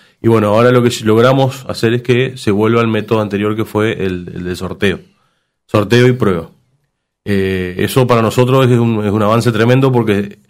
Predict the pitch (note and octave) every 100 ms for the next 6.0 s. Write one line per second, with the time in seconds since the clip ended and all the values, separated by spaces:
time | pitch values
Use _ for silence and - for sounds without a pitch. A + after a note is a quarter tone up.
0 | _ _ _ - G2 - D3 C#3+ C3 B2
1 | A2 A2 G#2+ G#2+ B2+ A#2+ G2+ A2+ A2+ G#2+
2 | G2+ G#2 G#2 G2+ A#2 A#2+ C3+ C3+ B2 G#2+
3 | G#2+ A#2 A#2+ B2+ D3 C#3 _ _ G2 G2
4 | A2 G#2+ G#2 A2 B2+ C3+ C3+ C3 A2 G2
5 | G2 F#2+ G#2+ G#2+ G2 G2+ G2 G#2 B2